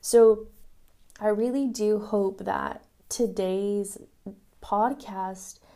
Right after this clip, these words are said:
which was all focused on journaling, gave you an opportunity to reflect on how you might have been approaching journaling and how you can start to approach it today. I hope you feel really well equipped to create an environment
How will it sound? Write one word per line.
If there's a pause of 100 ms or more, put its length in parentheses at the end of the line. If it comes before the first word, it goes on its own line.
(100)
which
was
all
focused
on
journaling,
gave
you
an
opportunity
to
reflect
on
how (320)
you
might
have
been
approaching
journaling (280)
and
how
you
can
start
to
approach
it
today. (380)
I
hope
you
feel
really
well
equipped
to
create
an
environment